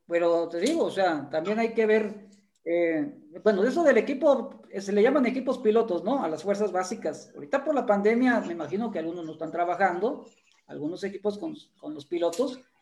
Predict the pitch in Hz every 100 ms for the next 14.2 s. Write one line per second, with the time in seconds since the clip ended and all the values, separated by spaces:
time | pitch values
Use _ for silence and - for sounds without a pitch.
0 | _ - 175 233 262 285 262 269 269 220
1 | - 196 233 262 226 240 254 196 - 185
2 | 214 190 185 165 165 165 175 175 190 254
3 | 247 254 262 240 269 285 269 233 196 185
4 | 190 226 233 196 - 175 185 180 - 220
5 | 247 214 208 - - 214 220 202 - -
6 | _ _ _ _ 170 175 170 170 165 208
7 | 226 247 294 - 247 233 - 190 180 175
8 | 175 185 247 247 220 208 214 240 196 190
9 | 214 202 180 180 180 311 247 247 - _
10 | - 147 - 208 196 185 214 214 180 190
11 | 233 240 214 180 165 180 180 220 208 190
12 | - 214 226 311 294 - 165 180 180 -
13 | 190 202 269 294 240 151 - 175 175 160
14 | - -